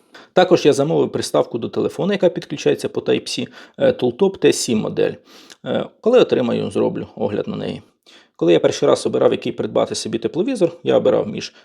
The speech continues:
окремим приладом, між смартфоном і приставкою до телефону, і зупинився саме на окремому приладі. Але, е, дуже довго думав стосовно смартфону з тепловізором.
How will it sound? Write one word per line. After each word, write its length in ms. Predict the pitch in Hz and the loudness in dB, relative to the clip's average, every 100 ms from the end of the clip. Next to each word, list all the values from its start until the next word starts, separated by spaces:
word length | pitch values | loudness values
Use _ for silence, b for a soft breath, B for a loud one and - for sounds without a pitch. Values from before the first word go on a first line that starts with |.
| b | b
окремим 440 | - - 226 220 196 | -4 2 2 2 0
приладом, 480 | 196 190 170 156 131 _ _ - | 2 2 2 0 -4 _ _ -12
між 260 | 123 123 - | -8 -8 -6
смартфоном 540 | 113 117 233 262 196 | -4 0 4 4 2
і 80 | - | -4
приставкою 520 | 165 135 - 113 - | -2 0 4 2 2
до 80 | - | -8
телефону, 520 | - 139 143 247 214 - B B B | -2 -2 2 2 0 -4 B B B
і 240 | 190 185 170 | -4 -2 -2
зупинився 800 | 120 120 180 254 - 165 160 143 | -2 0 0 0 2 2 2 -4
саме 280 | - 170 147 | -2 0 0
на 80 | 127 | -4
окремому 420 | 117 139 139 131 | -2 -2 -2 -6
приладі. 440 | - 117 - - - B B B B | -2 -2 -2 -8 -20 B B B B
Але, 360 | - 123 247 330 | -2 0 2 0
е, 320 | 170 160 160 156 | 0 2 2 4
дуже 260 | 180 123 | 2 4
довго 360 | 113 127 113 107 | 6 6 6 0
думав 560 | - 120 247 214 127 | 0 0 2 0 -2
стосовно 460 | - - 156 170 151 | -8 -6 -2 -2 -4
смартфону 520 | - 135 - 123 110 | -6 -8 -4 -4 -4
з 60 | 120 | -8
тепловізором. 580 | - - - - - | -6 -4 -4 -6 -10